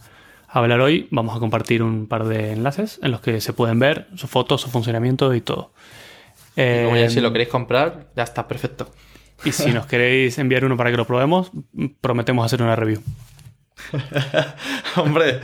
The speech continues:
Speaker 1: <laughs>
Speaker 2: Yo estoy
Speaker 1: Eh,
Speaker 2: enamorado, lo, te lo prometo, Mato. Yo estoy enamorado. O sea, es decir, eh, si no fuese porque soy pobre,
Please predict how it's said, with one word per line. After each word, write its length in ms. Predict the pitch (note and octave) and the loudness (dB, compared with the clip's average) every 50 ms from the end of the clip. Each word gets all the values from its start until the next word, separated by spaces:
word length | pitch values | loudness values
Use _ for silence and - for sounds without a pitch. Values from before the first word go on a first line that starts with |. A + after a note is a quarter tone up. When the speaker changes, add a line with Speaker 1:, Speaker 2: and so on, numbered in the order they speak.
| - - - - - - - - - - | -10 -12 -12 -14 -16 -18 -20 -20 -10 -6
Speaker 1:
<laughs> 0 | |
Speaker 2:
Yo 1400 | - D#3+ C#3+ - - E3 D#3 - - - - - - - - - _ _ _ _ _ _ _ _ - - - - D3+ | -2 -2 -2 -2 -2 -2 -2 -4 -4 -10 -16 -16 -16 -16 -16 -18 _ _ _ _ _ _ _ _ -20 -8 -2 2 4
estoy 340 | C#3 C#3 C3+ C3+ C3 - - | 4 6 6 6 6 6 6
Speaker 1:
Eh, 20 | |
Speaker 2:
enamorado, 540 | - D3+ C#3+ B2+ B2 B2 A#2 G#2+ G#2+ G#2+ G#2 | 6 4 4 4 4 4 4 4 2 2 2
lo, 120 | G#2+ - - | 0 0 -2
te 100 | - A#2 | 0 0
lo 100 | A2+ A2 | 0 2
prometo, 300 | A#2 A#2+ A#2+ A2+ A#2+ A2+ | 2 0 2 2 2 0
Mato. 320 | A2+ G#2+ - A2+ A2 - B2+ | 0 0 -2 -6 -6 -6 -2
Yo 120 | B2 C#3+ | 0 0
estoy 220 | D3 D3 C#3+ C#3+ C3+ | 0 0 0 0 0
enamorado. 420 | B2 A#2 A2+ A2 G#2+ G#2 G#2 G#2+ | 0 0 0 -2 -2 -2 -2 -4
O 60 | - | -6
sea, 140 | - B2 A#2 | -2 -2 -2
es 60 | A2+ A2 | -2 -2
decir, 540 | - B2+ A#2+ A#2 A2+ A2 A2 - - _ _ _ _ - | -2 -2 0 0 -2 -2 -6 -10 -14 _ _ _ _ -6
eh, 400 | - B2 A#2+ A#2 A2+ A2+ A#2 A2+ | -2 0 0 2 2 2 0 -2
si 140 | - - B2 | -4 -6 -6
no 100 | B2 C3 | -6 -4
fuese 300 | - D#3+ D3+ - E3 C3+ | -4 -4 0 0 0 0
porque 360 | - C3 B2 - - B2+ A#2 | 0 -2 -4 -2 -2 -2 -2
soy 200 | - - C3+ B2+ | 0 0 -2 -2
pobre, 600 | B2 - B2 C3 C#3 D#3 E3 F3+ G3+ - - | 0 2 2 2 2 2 -2 -2 -4 -8 -14